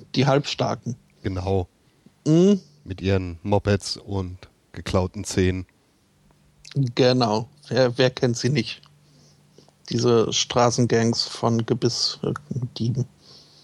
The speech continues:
Speaker 1: Aber, und, ähm, damit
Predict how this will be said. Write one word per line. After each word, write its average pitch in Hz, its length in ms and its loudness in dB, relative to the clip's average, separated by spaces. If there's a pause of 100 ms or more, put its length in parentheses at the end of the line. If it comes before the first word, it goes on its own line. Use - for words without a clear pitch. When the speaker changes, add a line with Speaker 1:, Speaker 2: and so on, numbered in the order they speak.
(800)
Speaker 1:
Aber, 180 480 4 (840)
und, 143 840 4
ähm, 120 560 0 (540)
damit 135 680 0